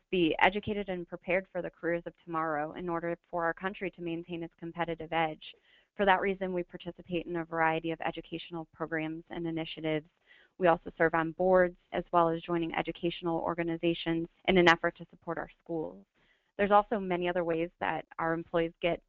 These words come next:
involved in volunteering. That happens company-wide. And employees can stay in touch on all of these different opportunities through our internal social media outlet called The Hub. We also have a listserv specifically dedicated to those seeking volunteer opportunities.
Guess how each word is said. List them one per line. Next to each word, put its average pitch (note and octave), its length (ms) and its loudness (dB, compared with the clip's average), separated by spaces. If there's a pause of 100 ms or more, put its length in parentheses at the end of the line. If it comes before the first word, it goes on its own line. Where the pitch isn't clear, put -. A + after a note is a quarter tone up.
involved E3 480 0
in F#3+ 140 -4
volunteering. F3+ 840 -4 (240)
That F3+ 160 4
happens E3+ 420 -6
company-wide. E3+ 680 -6 (480)
And F#3+ 120 -2
employees G3 360 2
can F#3 220 -6
stay F3+ 140 -2
in E3+ 80 -4
touch E3+ 260 -2
on E3 140 -2
all E3 160 -2
of D#3+ 80 -6
these E3 160 -6
different E3 260 -6
opportunities D#3+ 560 -6
through E3 120 0
our D#3+ 160 2
internal E3+ 540 -6
social D#3+ 280 -8
media E3 420 -2
outlet F#3+ 340 -2
called F3 240 -8
The F3 80 -6
Hub. F3 320 -4 (460)
We G3 120 8
also F#3 240 8
have F#3 180 2
a - 20 2
listserv E3+ 540 -2 (200)
specifically F3 540 -6
dedicated F#3+ 600 0 (100)
to F3+ 60 -10
those E3+ 200 0 (120)
seeking F#3 360 -8
volunteer F3+ 560 -4
opportunities. F#3+ 800 -4